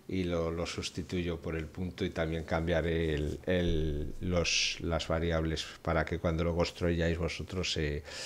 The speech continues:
esté correcto. ¿Vale? Pues Docker Compose, nombre del fichero, correcto, obviamente, app, y con el menos D hacéis un detach, así no, eh,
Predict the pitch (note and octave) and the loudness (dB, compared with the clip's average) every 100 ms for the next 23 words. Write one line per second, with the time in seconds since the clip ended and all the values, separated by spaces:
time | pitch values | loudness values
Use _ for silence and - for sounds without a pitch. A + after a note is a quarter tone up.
0 | - - - - - A2 - A#2+ G2 F#2+ | -6 -6 -6 -8 6 6 10 10 10 8
1 | E2 - - C#2 - - - - G#2 G#2+ | 6 2 -2 -6 -6 -16 -18 -4 4 6
2 | C3 C3+ - F2 E2+ - - G#2+ G#2+ A#2 | 6 4 4 4 6 4 8 8 10 12
3 | A2+ A2+ G#2+ - G#2+ G#2 A#2 A#2 B2 - | 12 12 10 6 6 10 12 12 12 8
4 | G#2 F#2+ F#2+ F#2+ F2+ - F2+ - A2+ B2 | 4 8 8 8 6 2 2 12 12 12
5 | D3+ - - - _ _ _ - E2 E2+ | 10 6 -10 -20 _ _ _ 0 4 8
6 | G2 - A2 G2+ F#2 G2+ A2 A2 A2 B2 | 8 10 8 10 10 8 8 4 4 6
7 | C3 C3 - - - - F#2+ A2+ - - | 6 4 -8 -16 -18 6 8 10 6 -10
8 | - - F#2+ F2+ G#2 G2+ F#2+ G2+ G#2 F#2+ | -18 0 2 6 8 10 10 8 6 6
9 | - G2+ G#2 E2 - F#2 - F2+ F#2 F#2 | 12 12 12 10 4 2 4 4 6 8
10 | - G2+ G2+ - - F2+ - - E2+ F2 | 8 8 8 -2 -6 -4 -2 2 2 4
11 | E2 F2+ - - - - - - - F#2+ | 2 2 -2 -12 -14 -14 -14 -6 0 2
12 | F#2+ B1 C2+ - - | 2 2 2 2 0